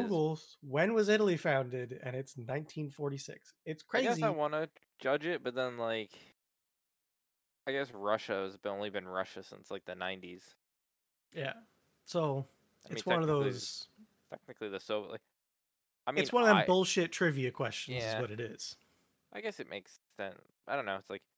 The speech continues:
Speaker 2: I don't remember the Soviet Union, but my parents are, would be like, "Oh, yeah, the Soviet Union, that was, like"
Speaker 1: Ninety-one for Russia.
Speaker 2: Yeah.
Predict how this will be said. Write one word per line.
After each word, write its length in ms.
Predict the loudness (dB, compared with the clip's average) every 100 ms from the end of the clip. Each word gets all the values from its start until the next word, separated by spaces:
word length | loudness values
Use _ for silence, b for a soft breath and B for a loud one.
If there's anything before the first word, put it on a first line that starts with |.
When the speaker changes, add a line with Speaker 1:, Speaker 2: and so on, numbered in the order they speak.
| _ _ _ _ 6
Speaker 2:
I 180 | 6
don't 160 | 6 2
remember 280 | 0 -4 -2
the 100 | -4
Soviet 460 | -2 -2 -2 -8 -10
Union, 300 | -14 -10 -8
but 120 | -6
my 160 | -4 -4
parents 380 | -2 -6 -6
are, 100 | -10 -10 -12
would 100 | -8
be 140 | -6
like, 260 | -4 -6 0
"Oh, 140 | 2
yeah, 200 | 4 2
the 80 | 0
Soviet 380 | -4 -4 -4 -10
Union, 320 | -12 -14 -6
that 160 | -4 -4
was, 140 | -4
like" 80 | 0
Speaker 1:
Ninety-one 720 | 2 2 2 2 2 2 -6 -18 _ -14
for 180 | -10
Russia. 200 | -4 0
Speaker 2:
Yeah. 140 | 0